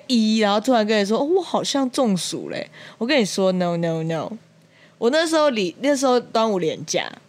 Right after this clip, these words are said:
然后反正我们就先去台南，然后你知道台南本来就很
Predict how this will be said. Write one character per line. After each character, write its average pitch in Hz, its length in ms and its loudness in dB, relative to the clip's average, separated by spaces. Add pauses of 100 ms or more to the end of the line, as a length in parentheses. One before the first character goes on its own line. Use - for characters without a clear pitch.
然 185 140 0
后 226 240 2
反 196 180 -2
正 285 120 4
我 262 40 4
们 185 120 -6
就 214 100 0
先 220 180 -2
去 214 140 -4
台 139 300 -8
南， 165 200 -10 (120)
然 220 80 -4
后 254 80 2
你 220 40 0
知 196 60 0
道 214 80 2
台 202 200 -4
南 208 140 2
本 170 160 -4
来 127 120 -12
就 202 120 -2
很 156 220 -6